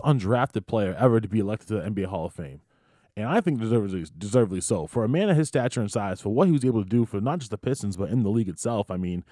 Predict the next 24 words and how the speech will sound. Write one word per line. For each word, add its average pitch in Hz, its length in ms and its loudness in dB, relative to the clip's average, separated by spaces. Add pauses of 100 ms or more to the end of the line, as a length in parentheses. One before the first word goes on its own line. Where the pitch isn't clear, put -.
(360)
defensive 170 380 0
player 143 180 4
of 117 80 4
the 101 80 0
year, 120 200 2
just 139 260 -4
what 233 120 4
he 170 60 4
brought 123 260 -2
to 110 60 -14
the 95 100 -8
game. 110 340 -2
The, - 140 -12 (400)
the 135 80 0
only 220 180 4
other 170 180 0
guy 135 200 2
you 120 100 4
can, 110 260 -2
you 127 120 -2
can 117 100 0
argue 107 460 -2
who 101 160 0
had 123 340 0